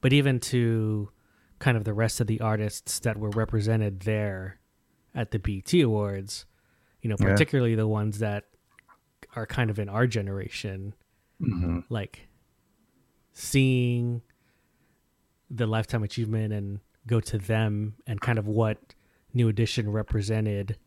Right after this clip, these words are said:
Speaker 1: um, to, to basically all artists.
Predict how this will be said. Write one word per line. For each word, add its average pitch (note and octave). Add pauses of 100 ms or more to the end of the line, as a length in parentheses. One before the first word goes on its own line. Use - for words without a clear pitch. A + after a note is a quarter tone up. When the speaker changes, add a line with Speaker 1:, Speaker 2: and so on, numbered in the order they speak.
(560)
Speaker 1:
um, F#2+ (2000)
to, G#2 (360)
to C3
basically A2+
all A2+ (600)
artists. -